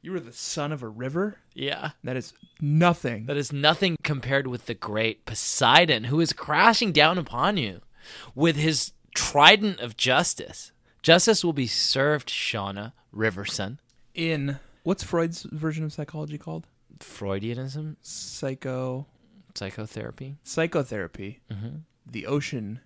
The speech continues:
Speaker 1: is a symbol for the mother. I
Speaker 2: Oh.
Speaker 1: mean, I, everything's a symbol for the
Speaker 2: Okay.
Speaker 1: mother in psychotherapy. <laughs>
Speaker 2: Well, if you wanna do mother, I have a whole mother section in my notes. <laughs> "If Gertrude used two-thirds of a cup of chocolate to make eight cookies,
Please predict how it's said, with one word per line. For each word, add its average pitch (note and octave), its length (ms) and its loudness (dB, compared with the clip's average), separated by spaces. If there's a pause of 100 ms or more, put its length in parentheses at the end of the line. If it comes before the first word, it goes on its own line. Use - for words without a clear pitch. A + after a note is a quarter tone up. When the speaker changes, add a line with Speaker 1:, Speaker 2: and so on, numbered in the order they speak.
(160)
Speaker 1:
is B2 160 -10
a A2 60 -12
symbol A2 320 -8
for - 180 -16
the G#2 100 -14
mother. G#2 420 -12 (240)
I - 80 2
Speaker 2:
Oh. A3+ 140 10
Speaker 1:
mean, C#3+ 100 -4
I, G3 100 -4
everything's B2 580 -2
a - 20 -12
symbol - 240 -12
for - 120 -16
the A2 80 2
Speaker 2:
Okay. F3+ 120 2
Speaker 1:
mother G2 160 -2
in F2+ 80 -10
psychotherapy. - 880 -8
<laughs> - 60 -20
Speaker 2:
Well, C#3+ 320 2
if C#3 120 -4
you C#3+ 100 -2
wanna D#3 200 0
do D3 160 0
mother, C#3+ 440 0
I B2 80 2
have B2+ 120 -4
a A#2+ 80 -6
whole C#3 200 -4
mother C3 240 -4
section A2+ 360 -8
in G#2 60 -10
my G2+ 120 -10
notes. G2 360 -14 (560)
<laughs> B3 60 -10 (1300)
"If D3 200 2
Gertrude E3+ 600 0
used A#2 480 -4
two-thirds C3 540 -4
of A#2 120 -8
a G2+ 60 -6
cup - 320 -8
of - 160 -10
chocolate A2+ 500 -4
to F#2 60 -12
make F2 320 -12
eight G2+ 240 -8
cookies, F2+ 520 -12